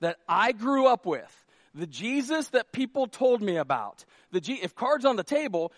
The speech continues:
the Jesus I learned about in Bible college,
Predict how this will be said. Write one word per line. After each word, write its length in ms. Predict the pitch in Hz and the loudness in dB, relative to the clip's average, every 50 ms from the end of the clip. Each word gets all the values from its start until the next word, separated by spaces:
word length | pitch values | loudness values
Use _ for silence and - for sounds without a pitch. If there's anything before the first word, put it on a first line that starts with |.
| _ _ - | _ _ -2
the 100 | 170 180 | -2 -2
Jesus 540 | 151 135 143 233 277 294 269 226 254 233 - - | -2 -4 -6 -4 -2 -2 0 0 0 -2 -2 -2
I 180 | 226 233 240 | 0 2 4
learned 300 | 247 240 233 226 220 208 | 4 4 4 4 4 2
about 460 | 202 190 185 185 180 175 170 170 170 _ _ _ _ _ - | 2 2 2 4 4 4 4 2 0 _ _ _ _ _ -6
in 200 | 165 156 147 135 117 110 _ _ - | -6 -4 -4 -6 -8 -14 _ _ -4
Bible 480 | - 233 269 311 320 294 247 202 175 156 | -2 0 2 4 4 4 4 2 0 0
college, 800 | - - 185 156 143 135 127 120 117 117 143 160 - - - | -2 0 2 2 2 2 0 -4 -10 -12 -12 -14 -16 -16 -16